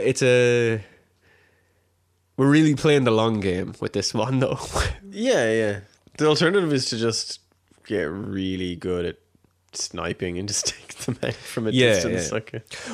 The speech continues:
Speaker 1: Okay, so what about before? So th-, this hasn't happened yet. So ignoring the post-apocalyptic aspect, what do we do if a government starts experimenting with something that sounds very like a <laughs> forced evolutionary virus?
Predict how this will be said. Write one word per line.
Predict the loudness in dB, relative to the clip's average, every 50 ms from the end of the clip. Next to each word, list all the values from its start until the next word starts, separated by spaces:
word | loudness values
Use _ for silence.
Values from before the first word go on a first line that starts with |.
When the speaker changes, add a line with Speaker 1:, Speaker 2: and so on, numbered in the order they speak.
| -8 -4 0
Speaker 1:
Okay, | 2 4 4 4 4
so | 4 4 4
what | 4 6 4 4 4
about | 4 4 4 4 2 2 0 0
before? | 0 -2 0 -2 -2 0 0 2 4 4 4 2 0 -2 -6 -8
So | -6 -2 0 0 0 -2 -4 -6 -10 -12 -14 -14 -14 -16 -16 -18 -20 -20 -20
th-, | -20 -20 _ _ _ _ _ _ _ _ _
this | -12 -6 -4 -4 -2 -2
hasn't | -2 -2 -4 -4 -6 -8 -6
happened | -6 -6 -6 -6 -6 -8 -8 -8
yet. | -6 -6 -8 -8 -10 -14 -18 -18 -18 -20 -20 -18 -12 -10 -8 -6
So | -4 -4 -4 -4 -4 -6 -8 -12 -20 -20 -20 -20 -14 -10
ignoring | -4 2 2 2 4 4 2 0 0
the | 0 -2 -2 -2
post-apocalyptic | -2 -2 -2 -2 -2 -6 -8 -8 -6 -4 -4 -4 -6 -8 -14 -12 -14
aspect, | -14 -14 -12 -10 -8 -8 -8 -8 -12 -20 -20 -20 -20 -20 -20 -20 -20 -20 -20 -20 _ _ _ _ _ _ _ _ _ _ _ _ _
what | -4 0 0 0 2 2
do | 2
we | 4 4 4
do | 4 4 2 2 2 2 0 0 -2
if | -4 -6 -6
a | -6
government | -4 -2 -2 -2 -2 -2 -2 -4 -4 -4 -6
starts | -8 -6 -4 -2 -2 0 -2 -2 -4 -6 -10 -14 -14 -12
experimenting | -12 -12 -10 -6 -2 -2 0 0 0 -2 -4 -6 -8 -8 -8 -8 -8 -6 -6 -6
with | -6 -6 -6
something | -6 -6 -6 -6 -6 -8 -8 -8
that | -8 -8
sounds | -6 -4 -4 -4 -4 -6 -8 -8
very | -8 -8 -8 -6
like | -8 -8 -10 -8 -6
a | -6 -6 -4 -6 -6 -8 -10 -14
<laughs> |
forced | -14 -10 -6 -2 0 0 0 0 -2 -4
evolutionary | -6 -4 -4 -6 -6 -6 -8 -8 -10 -12 -12 -10 -12 -10
virus? | -10 -10 -10 -10 -10 -12 -14 -14 -14 -14